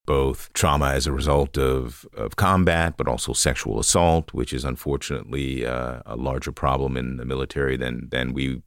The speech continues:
would hope. And the experience was so validating for me of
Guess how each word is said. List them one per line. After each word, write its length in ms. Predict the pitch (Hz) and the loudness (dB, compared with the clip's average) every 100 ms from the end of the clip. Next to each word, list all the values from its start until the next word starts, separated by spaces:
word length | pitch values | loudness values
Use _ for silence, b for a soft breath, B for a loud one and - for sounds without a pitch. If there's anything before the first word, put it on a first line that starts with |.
| - | -6
would 140 | 64 | -4
hope. 360 | - 92 95 - b b b b b b b - | 2 4 4 0 b b b b b b b 0
And 540 | 95 87 87 85 87 - | 4 6 6 6 4 2
the 180 | 87 87 | 2 4
experience 920 | 82 - 151 160 156 143 127 - - - _ | 2 2 4 6 6 4 2 -2 -6 -10 _
was 500 | 87 87 80 80 - - - | 4 6 6 4 0 -6 0
so 580 | - 110 113 120 120 - _ _ | 2 6 6 6 4 0 _ _
validating 1500 | 101 104 82 73 82 90 104 90 76 73 69 69 69 71 82 - - - | -20 -8 -4 2 2 4 6 6 6 6 4 2 0 -4 -8 -16 -20 -18
for 280 | - 85 76 | 0 4 6
me 480 | 76 80 92 104 - - | 6 6 6 2 -4 0
of 520 | 73 69 65 65 - | 2 4 2 -4 -14